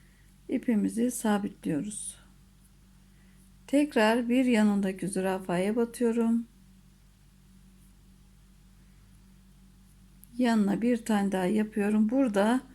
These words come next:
iki tane yapmış oluyoruz. Alt sırada üç tane zürafamızı yapıp boncuğumuzu koymuştuk. Burada da iki tane yapıp bu aradaki boncuklarımızı koyalım arkadaşlar. Bir,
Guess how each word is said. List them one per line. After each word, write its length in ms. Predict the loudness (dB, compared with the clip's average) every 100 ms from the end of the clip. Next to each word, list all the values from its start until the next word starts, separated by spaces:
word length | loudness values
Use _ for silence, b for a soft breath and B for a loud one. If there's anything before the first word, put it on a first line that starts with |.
| B B B B B B -6
iki 260 | -2 0
tane 300 | 2 2 4
yapmış 420 | 4 2 0 -4 -2
oluyoruz. 520 | -2 0 -2 -4 -6
Alt 200 | 0 0
sırada 400 | 0 0 0 0
üç 240 | 0 -2 -2
tane 320 | 0 2 2
zürafamızı 680 | 2 0 2 0 0 -2 -2
yapıp 360 | -2 -2 -6
boncuğumuzu 580 | -2 0 2 2 0 -2
koymuştuk. 500 | 0 2 2 -2 -8 -4
Burada 340 | 0 2 2
da 80 | 0
iki 300 | -2 -4 -2
tane 320 | 0 0 0
yapıp 520 | -2 -2 0 0 -2 B B B B B B B B 0
bu 260 | 2 2
aradaki 800 | 2 4 4 0 -2 0 2 2 2
boncuklarımızı 800 | 2 2 0 0 0 0 -4
koyalım 380 | -2 -2 0 0
arkadaşlar. 1000 | 0 -2 -4 -4 -4 -6 -4 -2 -2 -2
Bir, 640 | 0 0 0 -2 -8 -18